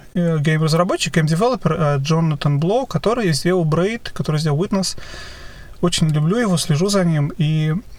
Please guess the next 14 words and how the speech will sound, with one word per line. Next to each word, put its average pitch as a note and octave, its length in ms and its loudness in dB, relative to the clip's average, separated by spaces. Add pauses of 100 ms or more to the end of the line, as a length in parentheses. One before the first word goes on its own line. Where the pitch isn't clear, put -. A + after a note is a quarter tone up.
(140)
он G#3+ 180 2
очень B3 200 0
много G3 280 2
рассказывает F3 680 2
на D3+ 420 2 (100)
всевозможных D#3 640 0
конференциях D#3+ 640 0
про D3 360 0
игры E3 420 0
как, C#3+ 460 -2 (140)
ам, D3 640 2 (800)
как D#3+ 220 0
произведение D#3 480 2
искусства. C3+ 500 0